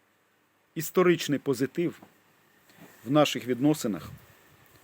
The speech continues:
був домінуючим. І будучи братами по крові, ми також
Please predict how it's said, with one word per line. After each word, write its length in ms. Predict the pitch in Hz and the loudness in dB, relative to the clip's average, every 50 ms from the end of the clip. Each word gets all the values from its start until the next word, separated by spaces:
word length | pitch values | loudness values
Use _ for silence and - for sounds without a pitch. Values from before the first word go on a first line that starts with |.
| _ _ _ - | _ _ _ -4
був 220 | 123 143 170 160 139 | 0 2 2 4 4
домінуючим. 600 | 147 143 143 131 127 113 98 85 - - - - - - - _ _ _ _ _ _ _ _ _ _ _ _ _ _ _ _ _ _ - - - - _ _ - | 4 4 2 2 0 -2 -4 -6 -8 -10 -14 -14 -18 -20 -20 _ _ _ _ _ _ _ _ _ _ _ _ _ _ _ _ _ _ -20 -20 -20 -20 _ _ -6
І 80 | 143 143 | -4 0
будучи 400 | 139 175 170 147 143 - 151 139 | 2 2 4 4 2 2 2 4
братами 460 | 135 147 147 - 165 151 143 143 131 | 4 4 6 8 6 6 6 6 2
по 120 | - 127 | 0 -2
крові, 420 | - - 139 156 160 143 107 80 - - _ _ _ _ _ _ _ _ _ _ _ _ _ _ _ _ _ _ _ _ _ _ _ _ _ _ _ _ _ _ _ _ _ _ _ _ - | -4 2 4 4 4 4 2 -2 -8 -12 _ _ _ _ _ _ _ _ _ _ _ _ _ _ _ _ _ _ _ _ _ _ _ _ _ _ _ _ _ _ _ _ _ _ _ _ -2
ми 140 | 147 147 | -2 0
також 500 | 143 120 120 - - 156 151 - - - | 0 -2 -2 -2 0 -2 -2 -2 -4 -12